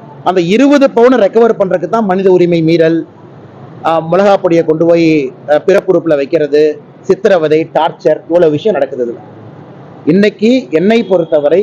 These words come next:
இந்தியாவுல அரசு முடிவு செய்யணும். அது திருட்டு போயிருச்சு, காணாம போயிருச்சு, காவல்துறை ஒத்துக்கிட்டாங்கன்னா அரசே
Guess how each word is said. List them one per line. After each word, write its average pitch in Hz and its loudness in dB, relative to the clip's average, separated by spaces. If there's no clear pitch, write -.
இந்தியாவுல 175 0
அரசு 220 -2
முடிவு 165 -2
செய்யணும். 139 0
அது 160 -4
திருட்டு 254 0
போயிருச்சு, 175 0
காணாம 220 0
போயிருச்சு, 160 0
காவல்துறை 196 0
ஒத்துக்கிட்டாங்கன்னா 147 -2
அரசே 247 0